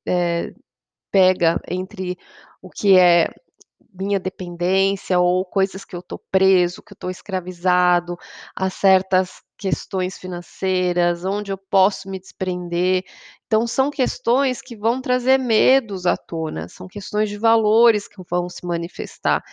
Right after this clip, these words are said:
E elas vão, eh, bifurcar em como você interage, tanto com o futuro quanto com as pessoas, tá? Como você se relaciona.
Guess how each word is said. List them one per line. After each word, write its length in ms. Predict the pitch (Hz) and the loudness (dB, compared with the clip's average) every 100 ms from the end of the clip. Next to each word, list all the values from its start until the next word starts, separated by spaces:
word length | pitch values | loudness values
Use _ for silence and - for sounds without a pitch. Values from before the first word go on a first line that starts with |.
| - - - - | -20 -20 -16 0
E 80 | 202 | 4
elas 300 | 202 202 190 | 6 4 0
vão, 520 | 202 247 311 294 247 _ _ | 4 4 4 0 -6 _ _
eh, 640 | 190 180 175 170 170 - - | -4 -4 -4 -6 -8 -10 -14
bifurcar 800 | 175 202 - 202 - 220 220 247 | -10 -10 -8 -10 -8 0 2 2
em 120 | 233 220 | 0 -4
como 260 | 226 233 | -6 -4
você 280 | 226 226 233 | -4 -2 -2
interage, 720 | 240 240 247 226 214 208 190 - | -4 -2 0 2 2 2 -2 -2
tanto 320 | 247 311 349 | 0 0 -4
com 140 | - | -12
o 40 | 247 | -14
futuro 600 | - - - 208 240 269 - - _ | -16 -16 -10 -6 -6 -8 -12 -20 _
quanto 280 | - 247 247 | 2 2 2
com 80 | 247 | -4
as 100 | 233 | -4
pessoas, 840 | - - - 208 196 196 196 - | -6 -6 0 2 2 0 -4 -6
tá? 260 | - 170 185 214 _ _ _ _ _ _ _ - - | -4 -2 -2 -4 _ _ _ _ _ _ _ -20 -12
Como 200 | - 190 | -6 -2
você 280 | 190 202 196 | -2 -2 -4
se 160 | 196 208 | -2 0
relaciona. 880 | 202 202 214 220 - 180 170 170 | 2 4 2 0 -2 0 0 -2